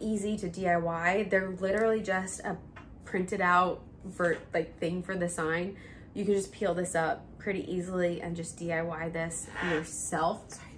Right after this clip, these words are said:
the chair. And just D I Y it yourself. But again, muy grande, we love. All right, so then kind of on the, on the same idea of signs, but not, I finally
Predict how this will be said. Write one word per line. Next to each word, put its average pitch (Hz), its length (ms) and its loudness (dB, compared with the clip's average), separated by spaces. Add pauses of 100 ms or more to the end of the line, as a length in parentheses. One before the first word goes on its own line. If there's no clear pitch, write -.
(120)
the - 80 -16
chair. - 80 -16 (720)
And 220 80 6
just 196 140 0
D 208 120 6
I 208 80 8
Y 208 280 6
it - 100 2
yourself. 202 680 2 (340)
But 180 120 4
again, 170 440 4 (720)
muy 196 200 6
grande, 170 420 2 (320)
we 185 120 -4
love. 165 360 0 (760)
All 208 80 6
right, - 140 4 (380)
so 233 140 4
then 294 600 4
kind 285 560 8
of 381 100 4
on 370 160 8
the, 349 340 6
on 311 160 6
the 311 140 6
same 302 240 2
idea 294 420 4
of 226 140 -2
signs, 233 460 4 (160)
but 202 200 4
not, 202 360 2 (400)
I 254 200 8
finally 269 880 4